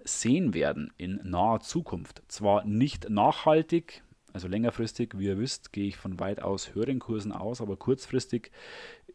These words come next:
muss man sich auf jeden Fall dieses Szenario im Hinterkopf behalten, in meinen Augen. Denn wir müssen die zweiundzwanzig U-S-Dollar, die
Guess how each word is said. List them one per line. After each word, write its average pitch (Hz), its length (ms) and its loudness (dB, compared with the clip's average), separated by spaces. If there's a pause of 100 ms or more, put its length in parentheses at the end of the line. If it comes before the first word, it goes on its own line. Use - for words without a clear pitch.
(200)
muss 117 220 2
man 135 100 2
sich 117 180 0
auf 104 140 0
jeden 113 160 0
Fall 117 220 4
dieses 107 240 0
Szenario 104 640 0
im 98 160 -4
Hinterkopf 117 720 -4
behalten, 101 640 0
in 90 100 -4
meinen 87 240 -8
Augen. - 340 -12 (1080)
Denn 151 260 4
wir 127 140 8
müssen 139 320 4
die 120 120 4
zweiundzwanzig 156 800 2
U-S-Dollar, 165 600 4
die 117 400 0